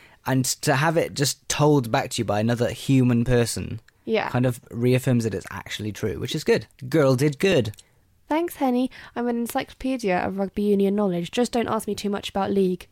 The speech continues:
Speaker 2: 'cause I only know about its roots. <laughs>
Speaker 1: She's a purist.
Speaker 2: What?
Speaker 1: That, 'cause you said you know, know about its roots.
Speaker 2: Oh, okay. Fine. I'll take that.
Speaker 1: That'll make sense.
Speaker 2: I'm a rugby purist. So,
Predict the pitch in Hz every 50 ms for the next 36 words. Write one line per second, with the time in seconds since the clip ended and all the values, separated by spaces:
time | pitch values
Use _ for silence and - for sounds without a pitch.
0 | _ _ _ _ _ - 220 208 202 214 214 220 214 208 208 202 196 190 185 190
1 | 185 - - 185 190 180 175 175 _ - - - - - - _ - - _ _
2 | - 131 - 110 110 - - - - 269 285 - - 784 762 762 831 855 855 -
3 | - - 392 480 - - - - - - 156 135 151 147 - - 147 135 131 120
4 | 110 107 101 - - - - - - _ _ - 233 262 - - - - - _
5 | _ _ _ - 110 107 101 - - _ - - - 101 104 101 104 104 98 98
6 | 101 98 95 98 95 71 98 98 98 98 92 92 95 - - - - 92 87 -
7 | - - - - - _ - 214 202 190 180 - _ _ _ - 202 190 196 -
8 | - 185 _ _ _ _ - - - - _ _ _ _ - 208 - 208 - -
9 | - - - _ - - - - - - - - - - - - - - _ -
10 | 214 226 233 214 214 208 190 208 202 - 220 208 196 185 180 180 175 - - -
11 | - _ - - - - - - - - - - - - - - - _ _ -
12 | - - - 370 370 370 359 311 233 240 220 196 190 190 196 208 220 247 269 294
13 | 294 277